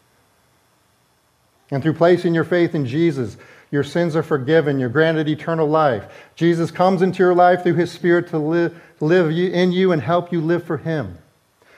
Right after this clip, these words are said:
And while secure and confident in your place in heaven, not because of what you did to earn it, but because of what Jesus did to earn it for you. That's the differ-, difference between Christianity and all other religions.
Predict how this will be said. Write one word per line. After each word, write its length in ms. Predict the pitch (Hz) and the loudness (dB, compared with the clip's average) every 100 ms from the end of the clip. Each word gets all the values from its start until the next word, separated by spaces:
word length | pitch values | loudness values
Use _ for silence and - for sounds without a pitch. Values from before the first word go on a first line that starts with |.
| - - _ - | -20 -20 _ -6
And 220 | 143 127 | -4 2
while 680 | 147 160 170 175 165 156 - _ _ | 2 4 4 2 2 -4 -18 _ _
secure 460 | - - - 185 185 | -12 -12 0 2 2
and 100 | 185 | 0
confident 460 | 175 175 175 170 | -2 -2 0 -2
in 60 | 165 | 0
your 80 | 139 | -2
place 360 | - 175 170 | 0 0 0
in 80 | 147 | -4
heaven, 380 | 120 165 165 156 | 0 0 0 0
not 180 | 156 175 | 0 -2
because 320 | 202 190 170 | -2 -2 -2
of 80 | 156 | 0
what 260 | 170 190 | 0 0
you 140 | 165 185 | -2 -2
did 260 | 156 175 | 0 2
to 80 | 180 | 0
earn 220 | 170 165 | -2 -2
it, 120 | 170 | 0
but 120 | 175 170 | -2 -4
because 260 | 165 170 | -2 -2
of 80 | 147 | 0
what 160 | 170 131 | -4 -2
Jesus 420 | 143 180 170 143 | 0 0 0 -2
did 480 | 117 160 170 143 - - _ | 0 2 2 0 -6 -20 _
to 80 | - | -2
earn 220 | 131 143 | 0 2
it 120 | 139 | 0
for 120 | 139 127 | -2 -2
you. 380 | 123 117 92 76 - _ _ - - _ - | 2 2 -2 -8 -20 _ _ -20 -20 _ -2
That's 300 | 139 160 - | 0 0 -2
the 80 | |
differ-, 420 | 123 147 143 131 131 | 0 0 0 -2 -4
difference 400 | - 143 139 120 | -4 -2 -2 -4
between 260 | - 139 | -4 -4
Christianity 680 | 123 135 - 139 139 143 98 95 - - | -2 -6 -6 -6 -4 -4 -8 -12 -18 -8
and 120 | 110 | -4
all 220 | - 143 | -2 0
other 180 | 143 131 | 0 2
religions. 460 | 123 127 131 110 | 2 0 -2 -10